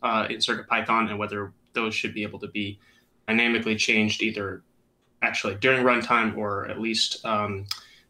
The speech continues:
during soft reboots, uh, so that you can get better power performance or, um, lower noise or, uh, do overclocking for just, uh,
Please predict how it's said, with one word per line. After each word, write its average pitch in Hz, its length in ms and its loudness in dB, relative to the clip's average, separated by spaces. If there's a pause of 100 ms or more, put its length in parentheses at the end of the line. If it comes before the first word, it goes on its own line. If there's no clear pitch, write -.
during 107 240 4
soft 107 340 2
reboots, 123 720 4 (120)
uh, 104 460 0
so - 200 2
that 101 100 -2
you 104 140 -4
can 107 140 -4
get 104 240 0
better 104 360 2 (440)
power 127 240 4
performance 117 640 4
or, 104 340 0
um, 98 420 -4 (240)
lower 110 300 0
noise 117 540 6
or, 101 380 0
uh, 98 260 -2
do 101 180 -4
overclocking 107 680 -2
for 98 380 -6
just, - 300 -6
uh, 104 240 -6